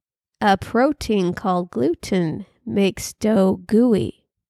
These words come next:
Oh, Pete, my boy, it might just be you have a gluten allergy. He didn't realize what that meant.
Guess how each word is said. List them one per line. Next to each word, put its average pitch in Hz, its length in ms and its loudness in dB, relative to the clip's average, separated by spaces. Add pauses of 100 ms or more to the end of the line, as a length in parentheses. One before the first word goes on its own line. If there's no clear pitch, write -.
(1300)
Oh, 240 200 4
Pete, - 440 -2
my 196 240 0
boy, 202 460 2
it 214 140 -2
might 247 500 -2
just - 480 -4
be 175 420 2 (460)
you 285 200 4
have 226 340 -6
a 269 120 0
gluten 247 500 -2
allergy. 247 880 -2 (1120)
He 254 160 -2
didn't 226 300 2
realize 226 420 2
what 190 200 0
that 180 180 0
meant. - 400 -4